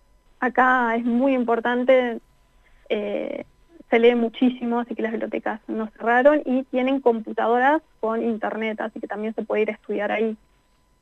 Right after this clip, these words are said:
Tenías que ir con barbijo, pero estaban funcionando todo lo que es la com-, las computadoras en esos lugares.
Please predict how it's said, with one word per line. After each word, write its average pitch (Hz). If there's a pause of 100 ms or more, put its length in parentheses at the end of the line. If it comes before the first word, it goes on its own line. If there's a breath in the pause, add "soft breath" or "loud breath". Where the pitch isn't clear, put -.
(100)
Tenías 240
que 269
ir 247
con 247
barbijo, 269
pero -
estaban 220
funcionando 233
todo 233
lo 226
que 226
es 226
la 220
com-, 208
las 226
computadoras 226
en 226
esos 220
lugares. 220